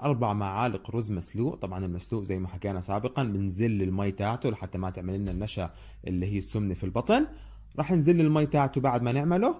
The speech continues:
ما نخلي المي تنشف على الرز، مع صدر دجاج سواء مسلوق أو مشوي على حسب انتو شو بتحبوا، مع طبق طبعًا من السلطة خالي من البندورة لحتى ما تعمل لنا احتباس سوائل. البندورة هي الطماطم طبعًا.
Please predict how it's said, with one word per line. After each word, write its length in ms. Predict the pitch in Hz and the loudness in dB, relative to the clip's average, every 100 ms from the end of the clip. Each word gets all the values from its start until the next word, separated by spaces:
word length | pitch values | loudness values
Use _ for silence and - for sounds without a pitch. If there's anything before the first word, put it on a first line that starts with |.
| - _ - | -6 _ -2
ما 120 | 139 | 0
نخلي 240 | 143 139 | 2 2
المي 200 | 135 135 | 4 4
تنشف 380 | 131 135 131 117 | 2 0 -2 -2
على 160 | 104 104 | 0 0
الرز، 420 | 117 220 302 - _ _ | 0 -2 -2 -10 _ _
مع 180 | 107 113 | -4 -4
صدر 260 | - 170 151 | -2 0 2
دجاج 400 | 113 120 135 113 | 2 2 2 0
سواء 320 | - 120 117 | 0 2 2
مسلوق 440 | 101 - 123 131 | 0 0 2 2
أو 140 | 107 107 | 0 -2
مشوي 280 | 131 - | -2 -2
على 160 | 92 95 | -2 -2
حسب 300 | - 117 107 | -4 -6 -6
انتو 160 | 101 104 | -6 -8
شو 120 | - | -8
بتحبوا، 480 | - - 147 190 285 - - _ _ _ | -8 -4 0 2 2 -2 -20 _ _ _
مع 140 | 110 107 | -2 0
طبق 320 | - 143 131 | 2 4 4
طبعًا 220 | 120 104 | 2 2
من 180 | 113 110 | 2 0
السلطة 680 | 110 131 135 139 147 180 - _ | 0 2 4 4 2 0 -6 _
خالي 400 | - 127 135 131 | -4 2 4 4
من 140 | 123 | 4
البندورة 520 | 117 107 110 123 143 135 | 2 2 2 4 4 4
لحتى 260 | 131 - | 0 -2
ما 120 | 113 113 | -2 -2
تعمل 240 | 104 107 | -2 -2
لنا 120 | 110 | -2
احتباس 380 | 107 104 104 - | -4 -2 -2 -2
سوائل. 340 | 107 117 139 | 0 2 0
البندورة 440 | 135 104 107 113 110 | 0 -2 0 0 0
هي 120 | 110 | -2
الطماطم 580 | 110 101 110 113 123 139 | -4 -2 0 0 -2 -2
طبعًا. 360 | 107 95 139 | -4 -2 -2